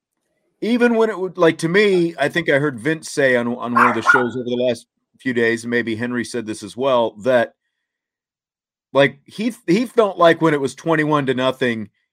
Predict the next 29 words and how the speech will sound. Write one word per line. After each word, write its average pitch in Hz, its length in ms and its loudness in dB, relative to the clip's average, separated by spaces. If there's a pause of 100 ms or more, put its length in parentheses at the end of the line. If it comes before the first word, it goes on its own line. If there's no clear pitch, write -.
(120)
it 131 160 2
was 113 260 -6
over. 95 420 -4
That's 196 260 2
not 240 200 -2
what 165 120 6
I 151 160 6
was 135 180 -2
feeling 120 520 -2
when 117 140 -4
it 120 80 -6
was 110 140 -12
twenty-one 120 520 -4
to 101 60 -6
nothing, 98 360 -10
because 107 260 -6
I 151 140 4
was 156 200 -2
sitting 156 320 -2
there 143 140 -2
next 139 260 -4
to 120 80 -10
Brian 127 360 0
and 104 160 -8
Vince, 139 600 -4
and 131 120 -6
I 135 80 -2
kept 135 320 -4
saying, 135 340 -4